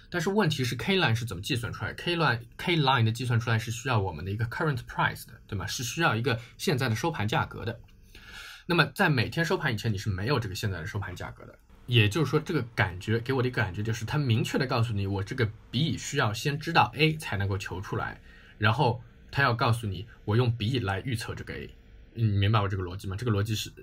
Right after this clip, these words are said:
不是我这个逻辑，明白它这个逻辑吗？这个逻辑好像是有些问题的。这，而且这个逻辑已经不是一个先有鸡还是先有蛋的问题了。这个逻辑它已经明确告诉你，我需要先知道 A，我才能够知道 B，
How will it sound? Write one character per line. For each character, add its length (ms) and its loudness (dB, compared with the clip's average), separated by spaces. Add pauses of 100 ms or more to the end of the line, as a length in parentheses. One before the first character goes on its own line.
(120)
不 80 0
是 80 2
我 140 2
这 80 -8
个 80 0
逻 100 -2
辑， 100 -8
明 120 2
白 120 2
它 220 2
这 100 0
个 60 0
逻 140 -6
辑 120 -14
吗？ 80 -8
这 80 -10
个 80 0
逻 120 0
辑 120 -2
好 120 -2
像 160 -4
是 100 -6
有 80 -2
些 120 -6
问 200 -2
题 160 -12
的。 100 -12 (500)
这， 120 -4
而 180 -4
且 140 0
这 80 0
个 80 2
逻 160 4
辑 160 -2
已 40 -2
经 200 0
不 120 0
是 200 0
一 100 4
个 240 0 (200)
先 160 0
有 120 0
鸡 220 -2
还 120 0
是 160 -2
先 100 -2
有 100 0
蛋 220 0
的 60 -6
问 140 -12
题 140 -16
了。 160 -12 (300)
这 100 -2
个 60 6
逻 100 8
辑 140 -2
它 100 -2
已 40 2
经 120 0
明 160 2
确 160 0
告 140 2
诉 100 0
你， 80 0
我 200 -2
需 200 -8
要 140 4
先 220 0
知 120 -8
道 200 0
A， 200 -2 (220)
我 180 0
才 200 0
能 120 2
够 100 2
知 140 -8
道 100 2
B， 380 -4